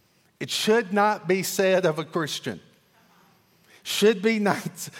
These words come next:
not said of us. Amen? <laughs> Hallelujah. They shall still bear fruit in old age. They shall be fresh and flourishing. Fresh there means vigorous, having the appearance of vigor and health.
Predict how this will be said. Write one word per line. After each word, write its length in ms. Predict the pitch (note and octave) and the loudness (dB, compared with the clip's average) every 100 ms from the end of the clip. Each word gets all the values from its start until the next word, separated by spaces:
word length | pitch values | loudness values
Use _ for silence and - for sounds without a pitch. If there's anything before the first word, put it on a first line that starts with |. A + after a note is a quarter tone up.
| D#3+ | -10
not 320 | D#3+ F3+ G#3 D#3+ | 2 2 2 -2
said 300 | - G3+ F3+ | 0 2 2
of 140 | E3 | 2
us. 640 | F3+ C#3 - - - - _ _ _ _ - | 0 0 -4 -6 -6 -8 _ _ _ _ -4
Amen? 540 | D#3 F3 G3 A3+ G#3 - _ _ _ - - - _ _ _ _ _ _ _ _ - - - | 0 2 2 0 -4 -12 _ _ _ -20 -20 -20 _ _ _ _ _ _ _ _ -20 -20 -14
<laughs> 220 | A#2 G#2+ | -14 -14
Hallelujah. 840 | - A2+ - G#2 A#2 A2 - G#2+ - _ _ _ _ _ _ _ _ _ _ _ _ _ - _ _ _ _ _ _ _ | -14 -16 -12 -10 -10 -8 -10 -10 -12 _ _ _ _ _ _ _ _ _ _ _ _ _ -20 _ _ _ _ _ _ _
They 160 | E3 G3 | 2 2
shall 220 | - G3 | 2 0
still 340 | - A3+ A#3+ | 0 2 2
bear 220 | G3+ A3+ | 4 2
fruit 400 | G#3+ - A#3 A3+ | 2 0 0 0
in 240 | - G3 G3+ | -2 0 2
old 240 | G#3 G#3 | 2 2
age. 340 | G#3 G#3 G3+ - | 2 0 -2 -2
They 140 | F3+ | -2
shall 180 | F3+ F3+ | -2 -4
be 160 | F3 | -2
fresh 420 | E3+ - F#3+ F#3 - | -4 -2 -2 -2 -4
and 140 | E3 | -4
flourishing. 560 | F#3 F#3+ F3+ - C#3 G#2+ - - | -2 -2 -2 -4 -6 -6 -14 -16
Fresh 380 | - G3 G3+ - | 0 2 2 0
there 220 | G3 F#3+ | 0 0
means 680 | F#3 F#3 F3+ E3+ E3 - - - - _ | 0 -2 -2 -4 -6 -8 -10 -16 -20 _
vigorous, 880 | B2 D#3+ F#3 E3+ D#3+ C3+ - - - | -2 0 2 0 -4 -4 -6 -8 -8
having 220 | - D#3+ D#3 | -4 -4 -2
the 60 | |
appearance 500 | D#3 - G3 F3 E3+ | -4 -2 -2 -2 -4
of 80 | D3 | -6
vigor 440 | B2+ F3+ D3+ C#3 | -2 -2 0 -4
and 100 | B2+ | -4
health. 340 | C#3 E3 D#3 | 0 0 0